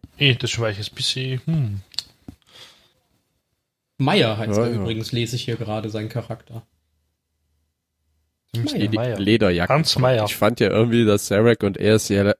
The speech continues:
Speaker 3: lächerlich aussahen mit ihren Lederjacken.
Speaker 2: <laughs> Nein, nein, die waren cool.
Speaker 3: Mir ist echt vor allem die Garderobe in dieser Folge aufgefallen. Ich weiß gar nicht, warum. Das sah aus irgendwie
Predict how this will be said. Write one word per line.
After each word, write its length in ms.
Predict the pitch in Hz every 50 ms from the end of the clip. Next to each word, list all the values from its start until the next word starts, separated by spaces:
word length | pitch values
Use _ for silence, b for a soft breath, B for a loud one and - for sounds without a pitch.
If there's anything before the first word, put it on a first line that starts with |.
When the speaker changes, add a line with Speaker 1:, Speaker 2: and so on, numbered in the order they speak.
| - - -
Speaker 3:
lächerlich 640 | - 95 92 98 - - - 87 82 82 85 - -
aussahen 520 | 80 80 80 78 - - 90 87 92 92
mit 180 | 85 90 - _
ihren 220 | - 107 90 90
Lederjacken. 580 | 98 92 90 - - - 151 147 - - 139 131 - - 160 -
Speaker 2:
<laughs> 200 | - - - -
Nein, 160 | 117 117 127
nein, 100 | 131 123
die 80 | 117
waren 200 | 107 113 113 113 - - -
cool. 260 | 143 156 143 113 104 - - - _ _ - _ _ _ _ _ - - - _ _ _ _ _ _ _ _ _ - - - - _ _ - _ _ _ - - _ - B B B B B B B B B _ _ _ _ _ _
Speaker 3:
Mir 160 | - 117 127 160
ist 180 | 165 - - - _ _
echt 300 | - 131 156 - - -
vor 200 | - - 131 -
allem 180 | - 117 117 110
die 120 | 117 110
Garderobe 640 | - - 104 110 113 107 - 110 107 113 113 107 104 95
in 200 | 87 95 95 90
dieser 300 | 101 101 - - 95 -
Folge 400 | - - 95 92 98 92 87 85
aufgefallen. 560 | - 98 - - - - - 92 92 92 95
Ich 120 | 95 - -
weiß 200 | 95 107 - -
gar 160 | - 104 101
nicht, 180 | 104 101 -
warum. 360 | - 101 95 98 98 98 95 - _ _ _ _ _ _ _ _ _ _ _ _ _
Das 140 | - - -
sah 100 | - 71
aus 220 | 104 123 123 -
irgendwie 600 | - 135 127 131 131 135 135 135 135 120 117